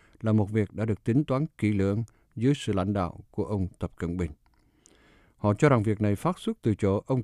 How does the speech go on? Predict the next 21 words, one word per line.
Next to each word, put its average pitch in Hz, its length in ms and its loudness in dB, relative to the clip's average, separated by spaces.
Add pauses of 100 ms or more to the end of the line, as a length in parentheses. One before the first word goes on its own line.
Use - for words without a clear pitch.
Tập 104 180 -4
Cận 104 220 -2
Bình 104 180 2
tin 131 240 2
rằng 104 200 2 (360)
ông 110 240 0
ấy 101 180 -2
đang 107 260 -4
đối 120 280 2
phó 110 320 0
với 143 100 2
một 104 200 0
vị 95 120 -2
tổng 95 220 -8
thống 123 220 -2
Mỹ 101 240 0 (100)
có 117 100 -4
thái 127 180 -4
độ 95 120 -4
mềm 92 300 0
yếu, 95 220 0